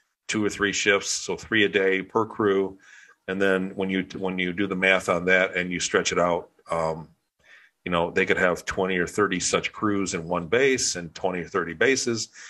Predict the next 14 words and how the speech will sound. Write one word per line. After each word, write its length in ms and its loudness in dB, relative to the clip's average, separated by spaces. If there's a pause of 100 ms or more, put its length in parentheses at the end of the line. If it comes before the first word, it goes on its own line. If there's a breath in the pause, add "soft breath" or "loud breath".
(200 loud breath)
It's, 400 0
it 320 2
quickly 320 2
gets 240 2
up 160 2
to 80 -4
two 220 -2
hundred 320 2
or 40 2
three 200 -2
hundred 240 -2
thousand 300 0
a 40 -2
month, 400 -2